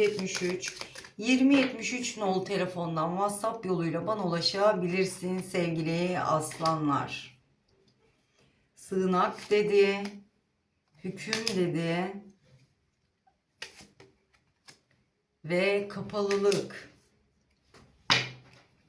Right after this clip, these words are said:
Evet. Şimdi sevgili dostlar, aklınızdaki kişi asker kartıyla geldi şu anda. Koruma, savunma söz konusu. Burada kişi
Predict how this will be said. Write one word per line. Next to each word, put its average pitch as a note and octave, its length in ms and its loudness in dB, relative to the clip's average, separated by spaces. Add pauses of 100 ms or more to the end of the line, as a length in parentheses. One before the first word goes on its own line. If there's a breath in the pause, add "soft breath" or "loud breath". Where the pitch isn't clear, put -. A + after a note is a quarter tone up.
(600)
Evet. C3+ 320 -4 (1200 soft breath)
Şimdi F#3 360 2
sevgili F#3+ 540 2
dostlar, D3+ 880 -2 (340 loud breath)
aklınızdaki C4+ 960 2
kişi A3 560 0
asker F#3 520 2
kartıyla C#3+ 640 -2
geldi B2+ 680 -2
şu - 240 -4
anda. C3 380 -2 (1040 soft breath)
Koruma, C4 640 6
savunma A3 760 2
söz F#3+ 340 -2
konusu. D#3 640 -6
Burada A#3 340 -2
kişi G3+ 600 0